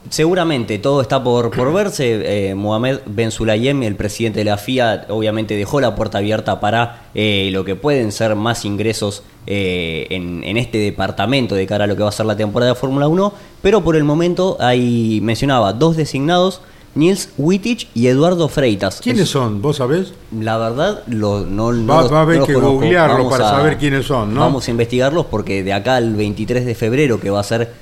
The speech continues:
Speaker 1: la prueba, la primera prueba de pretemporada no oficial, entre,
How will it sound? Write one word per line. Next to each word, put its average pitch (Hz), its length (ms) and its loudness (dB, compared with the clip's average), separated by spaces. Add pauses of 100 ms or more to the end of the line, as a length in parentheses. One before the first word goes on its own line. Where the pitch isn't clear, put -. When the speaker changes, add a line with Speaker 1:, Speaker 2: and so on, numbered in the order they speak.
(120)
Speaker 1:
la 98 240 -2
prueba, 107 600 2
la 98 160 -4
primera 123 360 0
prueba 107 280 0
de 98 120 -2
pretemporada 101 600 0
no 123 280 -2
oficial, 117 680 -2 (180)
entre, 90 600 -4